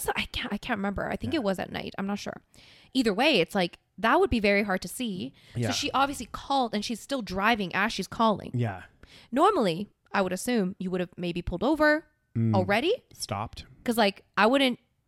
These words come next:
Speaker 1: either, or, like, you would have seen that child and you would have driven past that child. You know what I'm saying?
Speaker 2: Yeah.
Speaker 1: <clears throat> So then, police said they received no other reports of a toddler walking alone. And video footage on the highway appears to show only one figure, Russell, on the side of the road.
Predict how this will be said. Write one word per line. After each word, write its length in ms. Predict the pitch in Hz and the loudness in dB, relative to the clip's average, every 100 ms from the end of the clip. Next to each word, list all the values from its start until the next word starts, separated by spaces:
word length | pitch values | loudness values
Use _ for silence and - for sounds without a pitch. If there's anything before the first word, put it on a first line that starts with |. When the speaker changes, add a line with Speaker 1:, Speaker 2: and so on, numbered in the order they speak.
| - | -4
Speaker 1:
either, 180 | 240 - | -4 2
or, 380 | 269 320 214 202 | 6 6 4 2
like, 160 | 208 196 _ _ | -2 -6 _ _
you 140 | 202 247 | -6 -2
would 80 | 226 | -2
have 60 | |
seen 260 | - 269 269 | -2 -4 -2
that 140 | 240 | -2
child 360 | - 214 190 202 | 0 2 2 2
and 100 | 208 | -2
you 60 | 208 | 0
would 120 | 202 | -2
have 60 | 190 | -2
driven 240 | 220 196 190 | -2 -2 -2
past 320 | - 233 - | 2 2 2
that 160 | 175 | -4
child. 100 | - - | -4 -4
You 100 | 214 | 0
know 60 | |
what 80 | 220 | 0
I'm 100 | 196 | 0
saying? 280 | 196 185 196 - | -2 -6 -6 0
Speaker 2:
Yeah. 300 | 170 139 113 - _ _ _ _ | 2 2 -4 -12 _ _ _ _
Speaker 1:
<clears throat> 720 | 403 415 - 311 202 _ - | -2 -2 0 -2 -2 _ -20
So 160 | - 233 | -6 2
then, 340 | 233 208 196 196 _ _ _ _ _ _ - - - | 4 4 0 -12 _ _ _ _ _ _ -20 -14 -2
police 260 | 262 285 320 | 2 2 2
said 120 | 269 | 2
they 120 | 240 | 4
received 340 | 226 240 220 | 2 -2 -6
no 340 | 214 214 262 311 | -4 2 4 6
other 200 | 311 311 | 4 4
reports 420 | 302 269 220 214 | 2 4 4 4
of 80 | 196 | 0
a 40 | |
toddler 280 | 208 196 196 | 2 4 6
walking 300 | 185 190 254 | 6 4 2
alone. 340 | 262 180 - - - - - - - - | 2 2 -2 -12 -20 -20 -20 -20 -8 0
And 220 | 220 214 | 2 4
video 240 | 220 294 | 4 4
footage 280 | 370 269 254 | 4 4 4
on 80 | 226 | 2
the 60 | 226 | 0
highway 300 | - 226 220 | 2 4 4
appears 340 | 185 294 302 | 2 0 0
to 80 | - | 0
show 180 | 277 226 | 0 2
only 200 | 202 214 | 2 0
one 340 | 202 180 226 254 | -2 0 -2 -2
figure, 400 | - 220 180 160 | -2 0 0 0
Russell, 460 | 208 226 - 170 - | 2 0 2 -2 0
on 160 | 190 190 | -2 -2
the 60 | |
side 240 | - 175 175 | -4 -2 -2
of 60 | |
the 80 | 180 | 0
road. 360 | 196 196 - | 4 2 0